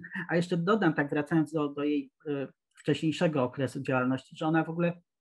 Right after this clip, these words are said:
była też jedną z pierwszych kobiet, które, e, tworzyły w Polsce, e, mm, podwaliny pod, e, rozwój kina artystycznego. Ona,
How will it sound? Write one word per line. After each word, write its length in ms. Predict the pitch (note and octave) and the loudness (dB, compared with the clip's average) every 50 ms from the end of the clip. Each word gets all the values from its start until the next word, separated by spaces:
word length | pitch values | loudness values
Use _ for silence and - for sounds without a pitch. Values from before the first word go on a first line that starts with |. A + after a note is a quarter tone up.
| _ _ _ _ _ _ _ _ _ _ _ | _ _ _ _ _ _ _ _ _ _ _
była 240 | - C#3 D3 C#3+ C#3+ | -10 -4 -2 -2 -2
też 320 | C#3 - D#3 C#3 - - _ _ _ _ - | 0 0 -2 -2 -4 -12 _ _ _ _ -6
jedną 280 | - D3 D#3+ E3+ D3+ | -6 -4 -2 -2 -2
z 60 | D3 | -2
pierwszych 340 | - E3 D#3+ - - D3 - | -2 -4 -4 -2 -4 -6 -6
kobiet, 340 | - - D3 D3+ D#3+ D3+ - | -4 -4 -2 -2 -2 -4 -6
które, 280 | _ - D#3+ D#3 D#3 - - - - - - - - - _ _ | _ -6 -4 -4 -4 -4 -8 -20 -20 -20 -20 -20 -20 -20 _ _
e, 140 | - C#3+ C#3 | -6 -6 -6
tworzyły 720 | C#3 - - D#3 C#3+ C3 D#3 D#3+ D#3+ D#3+ D#3+ D#3+ D#3 E3 - _ | -6 -2 0 0 0 2 2 2 4 4 4 4 2 0 -6 _
w 140 | _ _ _ | _ _ _
Polsce, 640 | - D3+ D3 D3+ D#3 D#3 - - - - E3 D#3 D#3+ D#3+ - - - _ _ _ _ _ _ | -2 0 0 0 0 -2 -6 -14 -4 -2 0 0 0 0 -4 -10 -20 _ _ _ _ _ _
e, 640 | - C#3+ C#3+ C#3+ C#3 C#3 C#3 C#3 C#3 C#3 C#3 C#3 C3 C3+ C#3+ D#3+ E3+ - _ _ - | 0 2 2 4 4 2 2 2 2 2 0 0 -2 -4 -8 -12 -16 -20 _ _ -4
mm, 440 | D3 C#3 C3+ C3 B2+ B2+ C3 B2+ C3+ _ | -2 -2 0 0 0 -2 -4 -6 -8 _
podwaliny 520 | - D3+ C#3+ C#3 C#3+ C#3 D3+ E3+ E3+ D#3 | -4 -4 -2 0 0 0 2 4 2 2
pod, 320 | D#3 - D#3 C#3+ - - - - _ _ - | 2 0 -4 -4 -4 -6 -18 -20 _ _ -6
e, 120 | C#3+ C3+ - _ _ - C#3+ | -6 -6 -6 _ _ -6 -6
rozwój 400 | C#3 C3+ E3 F#3 F3 F#3+ F#3 F3 | -2 2 2 2 2 0 -2 -2
kina 180 | - F#3 F3+ E3+ | -2 0 2 2
artystycznego. 880 | E3 - - F3 E3+ - - D3+ - - - E3 D3+ C3 B2 A2 - - | 0 0 -4 -10 -10 -8 -10 -12 -8 0 2 2 2 2 -2 -4 -4 -2
Ona, 320 | D3+ E3 D#3+ C#3+ C3 | 0 2 2 2 0